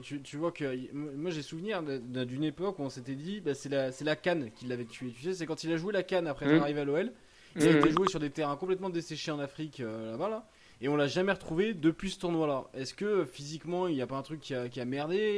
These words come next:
Speaker 1: Est-ce que, euh
Speaker 2: Non, mais c'est sûr. Après, euh, je sais pas si c'est le joueur qui a la meilleure hygiène de vie non plus. Je sais pas si, mais tu peux pas tout ra-, enfin, euh, oui, peut-être que dans le contexte, euh, post-can, c'était probablement une explication.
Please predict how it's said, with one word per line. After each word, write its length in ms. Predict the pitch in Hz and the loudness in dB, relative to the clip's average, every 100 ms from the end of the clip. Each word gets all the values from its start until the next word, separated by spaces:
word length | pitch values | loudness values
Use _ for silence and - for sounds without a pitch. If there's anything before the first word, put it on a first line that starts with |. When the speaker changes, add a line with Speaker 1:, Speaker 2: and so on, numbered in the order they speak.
| 185 | 0
Speaker 1:
Est-ce 160 | - | -2
que, 80 | - | -6
euh 640 | 151 156 127 120 117 117 117 - - | -4 -2 -2 -4 -6 -8 -12 -16 10
Speaker 2:
Non, 120 | 156 160 | 12 12
mais 140 | 131 | 12
c'est 140 | 170 | 12
sûr. 220 | 165 208 147 | 12 12 12
Après, 420 | 117 - 160 147 | 12 12 10 10
euh, 500 | 117 113 113 113 113 | 10 8 6 4 2
je 60 | 107 | 0
sais 80 | |
pas 160 | - 135 | 2 2
si 120 | 135 | 0
c'est 200 | 120 131 | -4 -2
le 80 | 123 | 0
joueur 200 | 135 135 | 0 0
qui 120 | - | 2
a 40 | 117 | 4
la 140 | 113 | 4
meilleure 260 | 117 117 117 | 2 -4 -4
hygiène 320 | 113 110 113 | -8 -16 -14
de 80 | 113 | -14
vie 160 | 113 120 | -14 -16
non 100 | 127 | -16
plus. 380 | - 170 175 | -10 -6 -6
Je 40 | 170 | -6
sais 100 | 131 | -8
pas 160 | 131 127 | -6 -4
si, 760 | - 127 123 123 120 120 117 - _ - | -6 -10 -8 -6 -6 -6 -8 -14 _ 6
mais 220 | 147 180 | 6 6
tu 120 | - 147 | 2 4
peux 140 | 160 | 8
pas 120 | 180 | 10
tout 180 | 180 175 | 8 4
ra-, 160 | 156 147 | 4 4
enfin, 220 | 143 113 - - _ _ _ - | 2 2 -2 -20 _ _ _ 0
euh, 220 | 120 123 | 4 6
oui, 220 | 147 214 | 6 6
peut-être 360 | 202 175 185 185 | 8 8 6 6
que 480 | 151 135 127 127 - | 6 8 8 4 4
dans 140 | 170 | 6
le 60 | 190 | 6
contexte, 640 | 190 180 180 175 - - - - | 4 4 4 4 -4 -16 -8 2
euh, 220 | 117 113 117 - | 4 4 0 6
post-can, 720 | 180 170 - 170 170 147 113 104 | 8 8 8 8 8 8 4 -4
c'était 320 | - 123 135 | -4 0 2
probablement 720 | 131 156 151 147 147 143 135 - _ - | 2 8 10 10 6 4 2 -2 _ 0
une 100 | 131 | 2
explication. 680 | 127 - 131 151 202 180 | 2 2 2 4 4 2